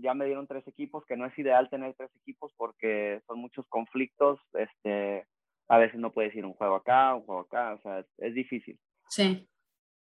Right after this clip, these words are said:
Speaker 1: Pero, pues, tres equipos significa que yo ya podía solventar mis propios gastos bien, yo ya, pues, yo me, me fui a vivir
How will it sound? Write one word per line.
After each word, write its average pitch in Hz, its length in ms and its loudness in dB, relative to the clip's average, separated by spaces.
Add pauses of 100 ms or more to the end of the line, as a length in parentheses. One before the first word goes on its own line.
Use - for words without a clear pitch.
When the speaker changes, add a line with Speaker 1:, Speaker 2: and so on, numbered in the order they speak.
(120)
Speaker 1:
Pero, 175 380 8
pues, 143 160 -8
tres 127 200 -8
equipos 135 460 -8
significa 120 520 -6
que 117 140 -10
yo 107 140 -6
ya 113 180 -2
podía 113 400 -8
solventar 104 480 -6
mis 104 160 -14
propios 95 400 -10
gastos 92 580 -8
bien, 131 460 2
yo 104 80 -8
ya, 95 160 -4 (120)
pues, 87 180 -20
yo 95 160 -10
me, 90 420 -14 (160)
me 104 160 0
fui - 180 4
a 95 80 6
vivir 90 320 0